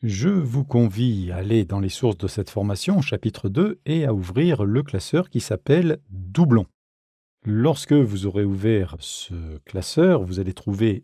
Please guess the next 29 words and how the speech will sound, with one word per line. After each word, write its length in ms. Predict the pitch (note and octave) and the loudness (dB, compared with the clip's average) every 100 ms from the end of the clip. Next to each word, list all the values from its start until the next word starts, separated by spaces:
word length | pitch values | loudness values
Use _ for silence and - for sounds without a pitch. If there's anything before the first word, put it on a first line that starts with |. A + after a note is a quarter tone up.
| - | -4
une 160 | A2 | -2
seule 200 | G#2+ F#2 | -2 -6
feuille, 340 | F2+ B2+ F3 G2+ | -4 0 0 0
hein, 80 | A#2+ | -4
qui 140 | A2 | -8
s'appelle 340 | - - F#2 | -12 -10 -8
liste, 460 | F2 A2 F3 - - | -4 -2 -2 -2 -8
dans 240 | E2+ C3 | -4 0
laquelle, 720 | C3 F#2+ - C#3+ E3+ A#2+ G2+ F#2+ _ | 0 0 2 4 4 2 0 -2 _
comme 420 | - A#2 G#2 G2+ E2+ G2 | -2 0 0 -4 -4 -6
le 200 | G#2 F#2 | -6 -4
nom 180 | G#2 A#2 | -2 -4
du 100 | F#2 | -4
classeur 320 | - - G#2+ | -8 -4 -4
l'indique, 480 | F#2 F2+ A#2 C#3 - _ | -4 -2 -4 -4 -14 _
nous 200 | B2 A#2+ | 2 4
avons 220 | G#2+ A#2 C#3 | 4 2 2
des 140 | G2+ | 2
lignes 300 | A#2+ D#3+ E3 - - | 2 2 0 -2 6
en 100 | C3+ | 6
double. 300 | G#2+ D#2+ - _ _ _ _ _ _ _ | 6 0 -14 _ _ _ _ _ _ _
Alors, 220 | C3 G#2+ | 0 2
lorsque 320 | G2 C#3 C#3+ E3+ | 4 2 2 2
nous 240 | D3 G#2 | 4 4
avons 160 | A2 D3 | 4 4
des 140 | G#2+ | 4
lignes 180 | C3 A#2 | 2 2
en 60 | |
double, 320 | G2+ F#2 D2+ | 0 -2 -6